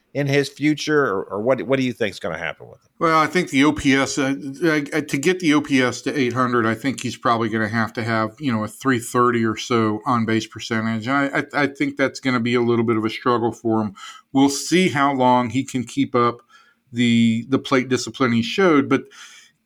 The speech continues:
Speaker 2: Kevin, you know, one thing that, that Chris Woodward talks about is there's, there's, he kinda almost demonstrates it with a swinging pendulum kind of thing. You know, you talk to guys about wanting them to be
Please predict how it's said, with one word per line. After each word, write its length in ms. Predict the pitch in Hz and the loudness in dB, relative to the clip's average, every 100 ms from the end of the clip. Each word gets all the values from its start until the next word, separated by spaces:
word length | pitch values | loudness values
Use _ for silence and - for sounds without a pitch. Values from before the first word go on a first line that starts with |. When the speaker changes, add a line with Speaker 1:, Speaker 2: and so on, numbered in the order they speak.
| - 160 | -14 -4
Speaker 2:
Kevin, 380 | 170 151 156 | -2 0 0
you 80 | 175 | 0
know, 60 | 143 | 2
one 300 | 135 147 185 | 4 4 2
thing 220 | 180 165 | 0 0
that, 240 | 147 139 | -2 -2
that 260 | 131 135 - _ _ | -2 -2 -2 _ _
Chris 300 | - 147 - | -2 -2 2
Woodward 360 | 180 185 139 | 2 4 0
talks 280 | 131 117 - | 0 -2 -2
about 260 | 120 113 113 | -2 0 2
is 340 | 113 110 - - - _ _ _ _ _ - - | 2 0 -4 -16 -20 _ _ _ _ _ -20 -12
there's, 420 | 165 147 147 131 | 0 2 4 0
there's, 460 | - 147 156 - - | -2 0 0 -2 -10
he 480 | - - 139 143 180 | -8 -6 -4 0 -2
kinda 260 | - 220 196 | 0 0 0
almost 540 | 131 160 151 135 - _ _ | 2 2 2 0 -10 _ _
demonstrates 560 | 135 156 151 - 131 - | 0 0 -2 -2 -2 -2
it 80 | 143 | 0
with 160 | 131 | 2
a 80 | 113 | 2
swinging 500 | 113 - 156 143 117 | 0 -2 0 2 0
pendulum 460 | 117 147 131 110 98 | -2 -4 -2 -4 -4
kind 200 | 113 104 | -6 -6
of 80 | |
thing. 160 | 95 110 | -6 -2
You 80 | 117 | 2
know, 60 | |
you 160 | 117 117 | 2 0
talk 260 | 117 151 147 | 0 0 -2
to 60 | |
guys 320 | 135 131 127 113 | -2 0 0 0
about 260 | 117 113 | -2 -2
wanting 360 | 123 127 131 123 | 2 2 2 0
them 160 | 123 | 0
to 60 | 117 | 0
be 400 | 113 120 117 107 | 0 2 2 0